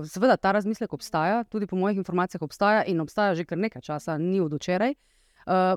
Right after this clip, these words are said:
problem je samo, ko vprašaš, okej, ne, če ne Tanja Fajon, kdo potem? Tukaj zmanjka, ne. Torej, eh,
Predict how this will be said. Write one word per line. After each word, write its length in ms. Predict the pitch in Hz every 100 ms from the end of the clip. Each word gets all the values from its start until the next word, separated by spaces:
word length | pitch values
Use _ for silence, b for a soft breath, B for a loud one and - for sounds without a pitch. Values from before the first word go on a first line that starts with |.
| -
problem 300 | 190 220 247
je 60 |
samo, 240 | 233 247 240
ko 120 | 202
vprašaš, 360 | 214 214 208 196
okej, 280 | - 247
ne, 180 | 156 175
če 160 | - 185
ne 140 | 196
Tanja 280 | 202 208 208
Fajon, 320 | - 190 214
kdo 160 | 196 214
potem? 480 | - - 214 254 233 _ _ _
Tukaj 240 | - 190 151
zmanjka, 340 | 156 156 151
ne. 160 | 160 175
Torej, 380 | 202 202 196
eh, 60 | 165